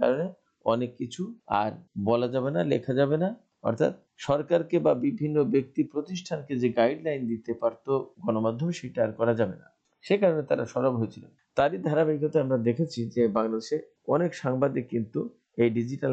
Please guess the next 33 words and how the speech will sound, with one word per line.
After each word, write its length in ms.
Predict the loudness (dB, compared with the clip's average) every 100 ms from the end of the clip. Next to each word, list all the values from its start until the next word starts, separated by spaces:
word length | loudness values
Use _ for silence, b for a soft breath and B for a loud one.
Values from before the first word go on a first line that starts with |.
| 2
নিরাপত্তা 380 | 2 0 -2 0
আইনে 220 | 2 0
গ্রেপ্তার 420 | 0 0 0 0 0
হয়েছেন, 360 | -2 -4 -8 -10 _ _
হয়রানির 460 | 0 0 0 -4 -6 -6
মুখে 220 | -4 -2 0
পড়েছেন 320 | 0 0 -4
বলে 200 | -2 -2 -2 -2 0
বলা 200 | 0 0
হচ্ছে। 280 | -6 -18 -20 _ _ _ 0
তারই 260 | 2 0 -2 2
ধারাবাহিকতায় 800 | 4 6 4 2 -2 -2 -8 -10 -2
কার্টুনিস্ট 640 | 0 0 0 2 2 0 -14 -16 _
কিশোর 360 | 0 2 4 4 6
এবং 160 | 4 0 -8 -4
মোশতাক 360 | -2 2 0 2
আহমেদ 260 | 2 2 2
তারা 200 | 2 0 -4 -2
গ্রেপ্তার 340 | 0 0 -2 -2
হয়েছিলেন। 340 | -6 -8 -12 -8
মোশতাক 260 | -8 -6 -6
আহমেদ 200 | -8 -10
তো 60 | -8
মারাই 280 | 0 4 4 4
গেলেন, 180 | 2 0 _ _ -4
আর 280 | 0 0 -2 -6 0
কার্টুনিস্ট 560 | 0 0 -2 -2 -6 -20 _
কিশোর 360 | 0 2 4 4 2 -14 _ 0
তিনি 240 | 2 4 2 -2 -4
মুক্তি 220 | -4 -4 0
পেয়েছেন। 340 | 0 -2 -14 -16 _ _ _
আমি 220 | -4 -2 0
ব্যক্তিগতভাবে 640 | -2 0 0 2 4